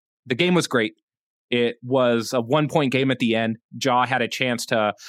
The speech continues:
make a layup, um, a,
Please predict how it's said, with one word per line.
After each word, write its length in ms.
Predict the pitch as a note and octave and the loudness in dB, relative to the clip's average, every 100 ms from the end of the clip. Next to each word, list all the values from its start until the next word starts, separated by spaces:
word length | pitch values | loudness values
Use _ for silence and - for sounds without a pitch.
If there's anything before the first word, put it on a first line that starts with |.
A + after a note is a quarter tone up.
| - - | -20 -6
make 400 | A#2+ C3 C3 B2+ - _ _ _ _ | 0 0 0 -4 -18 _ _ _ _
a 100 | B2+ | -2
layup, 440 | C3 E3 F#3 B2 - _ _ _ _ _ | 2 2 2 2 -2 _ _ _ _ _
um, 380 | C3 A#2+ G#2+ G#2+ _ C#3 | 0 2 0 -4 _ -2
a, 180 | B2+ | 0